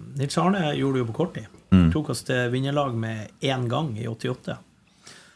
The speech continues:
Speaker 1: Eh, nei, det, det der er, jeg tror jo ikke at det her trenerteamet her kommer å være første januar. Eh, jeg føler meg ganske sikker på det. Eh, men hvis du skal se hva de klarer å få til nå, men, eh, altså strukturen i laget,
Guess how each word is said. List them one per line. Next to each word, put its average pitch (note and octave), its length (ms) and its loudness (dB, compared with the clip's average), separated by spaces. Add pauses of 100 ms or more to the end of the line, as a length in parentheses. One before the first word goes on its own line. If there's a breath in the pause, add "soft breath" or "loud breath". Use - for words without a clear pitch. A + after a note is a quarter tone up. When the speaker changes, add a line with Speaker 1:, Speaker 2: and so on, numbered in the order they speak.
(200 loud breath)
Speaker 1:
Eh, C#3 720 2
nei, C3+ 600 -8
det, C#3 140 -4 (260 loud breath)
det C#3+ 120 0
der F#3 200 4
er, C#3+ 460 2 (380)
jeg F#3 160 6
tror G3+ 140 4
jo D#3 80 8
ikke D3+ 160 2
at C3+ 100 -4
det C#3+ 80 4
her C3+ 80 2
trenerteamet C3+ 520 0
her A#2 120 0
kommer A#2 240 -6
å A2 80 -4
være A2+ 160 -2
første A#2+ 240 -8
januar. A2 320 -10 (800 loud breath)
Eh, A#2+ 400 -4
jeg A2+ 100 -8
føler B2 320 0
meg A2+ 140 -8
ganske A2 240 -8
sikker B2 260 -10
på A#2+ 140 -8
det. - 80 -12 (260)
Eh, B2 220 0
men D3 400 2
hvis D#3 200 0
du D3+ 120 -2
skal C#3 160 -2
se D3+ 240 0
hva C3 160 -4
de C#3 140 2 (120)
klarer B2+ 300 -2
å A2+ 40 -6
få C3 160 -4
til A#2 120 -2
nå, E3+ 200 4
men, E3+ 200 2
eh, D#3+ 180 0 (1900 loud breath)
altså D#3 180 -2
strukturen F#3+ 580 4
i C#3 60 2
laget, C3 640 2